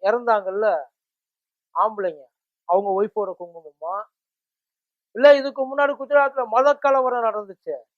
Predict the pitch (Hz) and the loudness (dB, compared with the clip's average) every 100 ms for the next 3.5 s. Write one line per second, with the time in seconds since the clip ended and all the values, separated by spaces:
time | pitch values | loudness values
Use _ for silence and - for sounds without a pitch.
0 | _ _ _ _ _ _ _ 190 233 160 | _ _ _ _ _ _ _ 0 0 4
1 | 202 262 269 285 294 285 254 269 269 269 | 4 4 2 0 2 2 4 4 2 0
2 | 254 247 254 262 254 254 240 262 254 240 | -2 0 -2 -2 -6 -4 0 0 0 -2
3 | 208 202 185 165 143 | 0 0 -2 -2 -8